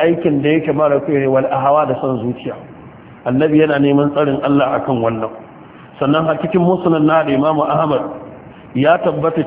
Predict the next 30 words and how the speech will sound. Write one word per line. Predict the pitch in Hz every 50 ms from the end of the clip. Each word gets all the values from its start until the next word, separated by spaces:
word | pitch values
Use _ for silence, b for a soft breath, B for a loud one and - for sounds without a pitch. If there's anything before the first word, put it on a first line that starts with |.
| -
cewa | - 156 147 151 143
annabi | 139 139 139 151 156 143 147
yana | 151 151 143 143
cewa, | 143 - 143 -
"Inna | 151 160 151 143
mimma | 139 143 151 156 156 151 156 156 151 151
akhsha | 127 - - - 151 143 143 147 - -
alaikum." | 131 123 123 131 135 135 - - 117 120 - - - - - - - - - - - - - - - - - -
Yana | 139 160 180 165 151 -
cikin | - - - 165
abin | 170 139 131 156 160
da | 156 143
nake | 143 143 143 - 147 139
jiye | 139 143 143 135
muku | 127 175 - - 139
tsoro, | 135 127 123 127 135 139 139 139 139 - - - - - - - - - -
shahawatil | - 127 120 135 135 135 151 156 156 151 156 151 127 120 120
ghayy, | 127 143 139 135 127 110 - - - - - - - - - - - - - - - -
shahawar | - - 131 151 160 160 160 143 131
da | 143 139
take | - 151 139 143 135 -
kai | - 156 160
mutum | 156 143 - - 151 139 127 123
zuwa | 147 151 143 127
ga | 123 120 117 123
halaka, | 123 139 139 139 - 120 113 - - - - - - - - - - - - - - -
fi | - 156 160
butunikum | 151 135 147 139 147 156 160 151 151 - 147 156 160 151
wa | 143 139 139 -
furujikum, | - 127 131 139 139 - 123 - - 120